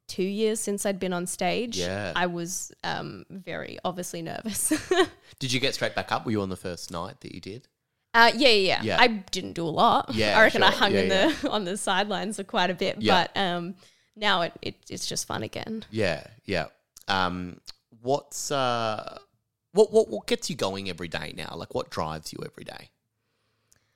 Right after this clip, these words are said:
Speaker 1: Um, I think the idea of, uh, tomorrow and the future, like, I get really excited about, like, what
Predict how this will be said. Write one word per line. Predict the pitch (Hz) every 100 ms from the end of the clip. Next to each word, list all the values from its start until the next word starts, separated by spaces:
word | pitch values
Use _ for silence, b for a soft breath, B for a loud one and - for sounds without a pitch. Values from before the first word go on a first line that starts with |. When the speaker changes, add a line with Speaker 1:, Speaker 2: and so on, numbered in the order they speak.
| _ _ -
Speaker 1:
Um, | 392 453 453 480 - 349
I | 381
think | 453 508 - - - _ _ _ - - _ -
the | 233 285 294 285 277 269 262 - _
idea | 214 226 190 214 220 226 226 220
of, | 214 - _ -
uh, | - - - - _ _ _ _ _ _ - 196 -
tomorrow | - 214 190 190 240
and | 220 196
the |
future, | - 214 196 - 320 349 370 B B B
like, | - -
I | 208 208
get | 196 190
really | 202 196
excited | - 190 185 180
about, | 190 180 -
like, | -
what | - 185 180 - _